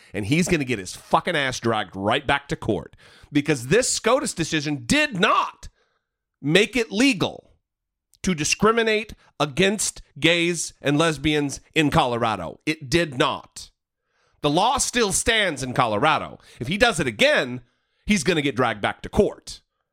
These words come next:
So, m-, my issue, I, I, I understand the frustration.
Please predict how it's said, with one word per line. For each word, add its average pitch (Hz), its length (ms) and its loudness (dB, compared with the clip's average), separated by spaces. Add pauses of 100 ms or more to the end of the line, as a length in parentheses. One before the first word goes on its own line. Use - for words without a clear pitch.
(1300)
So, 202 420 2 (1800)
m-, 185 200 -2
my 202 160 4
issue, 226 460 2
I, 175 200 0
I, 170 220 -2 (200)
I 202 140 4
understand 190 680 0
the 135 40 0
frustration. - 640 -4